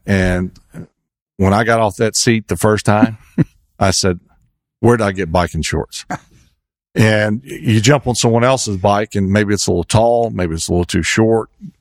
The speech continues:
but you don't know any different. Uh, you'll pay for it. So, you,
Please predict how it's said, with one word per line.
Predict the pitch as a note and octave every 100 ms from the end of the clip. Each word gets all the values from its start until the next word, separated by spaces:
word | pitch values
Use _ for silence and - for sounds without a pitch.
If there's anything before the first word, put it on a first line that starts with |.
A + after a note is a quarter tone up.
| _
but | F#2 G2
you | A#2+
don't | A2 G#2
know | G#2
any | G2
different. | F2+ G#2+ - F2+ _ _ _ _
Uh, | G2+ F#2+ F2 F2 - - - _ _ _ _ _ -
you'll | A#2+
pay | A2+ A2+ A2+
for | - F2 -
it. | - _ -
So, | - A2 G2+ -
you, | F#3 B2